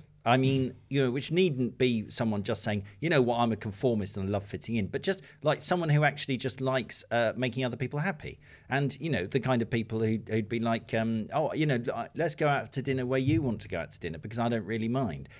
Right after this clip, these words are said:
Speaker 1: And, and they actually mean it, right? They actually mean that they get happy. Or
Speaker 2: Yeah.
Speaker 1: people who like, you know, um, y-, who, who were really mad football fans because they like being with other football fans. But if all of their friends were rugby fans, they'd be a rugby fan,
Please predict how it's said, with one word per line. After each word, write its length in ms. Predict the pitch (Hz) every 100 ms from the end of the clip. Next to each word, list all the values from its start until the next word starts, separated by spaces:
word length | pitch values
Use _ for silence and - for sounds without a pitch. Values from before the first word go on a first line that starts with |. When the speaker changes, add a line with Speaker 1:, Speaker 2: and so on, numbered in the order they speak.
| - -
Speaker 1:
And, 220 | 160 170
and 160 | 151 151
they 60 | 143
actually 420 | 147 147 - 131
mean 340 | 127 147 135 85
it, 160 | - -
right? 220 | 90 98
They 120 | 117
actually 380 | 139 - - 123
mean 380 | 117 127 85 76
that 180 | 101 -
they 140 | 117
get 240 | 110 113
happy. 260 | 104 110 117 - -
Or 160 | 214 220
Speaker 2:
Yeah. 60 | 180
Speaker 1:
people 240 | 190 160
who 60 | 160
like, 340 | 170 160 -
you 80 | 226
know, 260 | 104 98 120
um, 340 | 135 143 143 -
y-, 320 | 110 127 120
who, 240 | 143 156 131
who 140 | 147
were 100 | 147
really 260 | 147 185 180
mad 440 | 160 160 147 135 - -
football 420 | - - - 95
fans 520 | - 80 67 64 73 - - -
because 200 | - 139
they 100 | 147
like 380 | 139 143 143 -
being 240 | 147 135 127
with 140 | 113
other 140 | 120 110
football 340 | - - 101
fans. 260 | - 80 78
But 140 | 135
if 120 | 151
all 180 | 156 185
of 160 | 151 -
their 160 | 139
friends 340 | 131 139 127 104
were 120 | 120
rugby 300 | 123 131 -
fans, 220 | 90 87 95
they'd 140 | 107
be 100 | 113
a 40 | 104
rugby 360 | 117 107 82
fan, 400 | 76 58 57 82